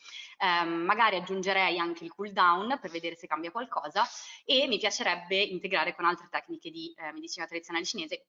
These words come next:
per esempio il Qigong, che, eh, si basa tantissimo sulla respirazione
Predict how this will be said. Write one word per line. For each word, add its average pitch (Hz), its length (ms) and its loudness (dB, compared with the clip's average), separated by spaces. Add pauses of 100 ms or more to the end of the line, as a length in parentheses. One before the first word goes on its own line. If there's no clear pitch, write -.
(120)
per 165 100 -8
esempio 165 460 -4
il 165 100 -10
Qigong, 151 600 -2
che, 147 300 -6
eh, 156 240 -12
si - 100 -16
basa 156 280 0
tantissimo 156 520 -8
sulla 160 180 -6
respirazione 165 640 -6